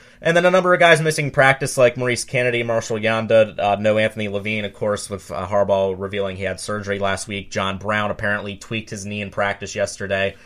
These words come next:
He's been another guy that's had injury problems, um, but he didn't practice today, but he was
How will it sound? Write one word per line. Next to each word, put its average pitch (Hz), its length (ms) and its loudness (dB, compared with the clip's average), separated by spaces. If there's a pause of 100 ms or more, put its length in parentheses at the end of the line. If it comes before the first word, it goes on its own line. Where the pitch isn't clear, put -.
(200)
He's 127 260 -2
been 123 120 0
another 110 300 0
guy 104 240 6
that's 101 160 -4
had 104 180 4
injury 101 340 -4
problems, 95 720 0
um, 95 380 -6
but 110 80 -4
he 113 80 -4
didn't 113 240 -4
practice 117 440 0
today, 104 380 2
but 104 300 0
he 120 140 -6
was 107 260 -6